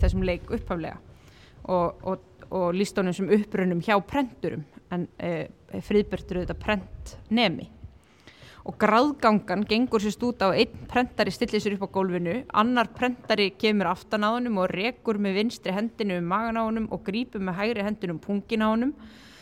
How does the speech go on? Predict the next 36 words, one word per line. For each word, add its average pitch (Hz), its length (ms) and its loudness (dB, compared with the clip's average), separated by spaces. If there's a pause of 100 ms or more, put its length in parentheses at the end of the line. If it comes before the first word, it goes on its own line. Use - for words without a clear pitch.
(140)
Svo - 200 -2
kemur 233 220 0
svo 202 100 -2
þriðji 233 380 2
og 175 80 2
fjórði 202 320 0
á 196 60 -2
koll 180 180 -4
og - 60 -12
kolli 214 300 0 (200)
og - 140 -8
síðan 247 280 4
fer 254 280 0
sem 240 160 -4
sagt - 160 -6
öll - 120 -8
strollan 226 520 2
af 165 80 -2
stað 247 400 2 (180)
og 190 140 -6
prentari 240 440 -2
númer 196 200 0
tvö 247 320 0 (240)
kreisti 240 520 -2
punginn 247 460 -2
á 196 60 -6
prentara 226 440 -4
númer 180 240 -2
eitt - 460 -4 (560)
og - 100 -6
svo 247 140 6
er 226 100 2
sem 226 80 -4
sagt 185 160 -2
marserað 208 600 2
áfram 277 260 -4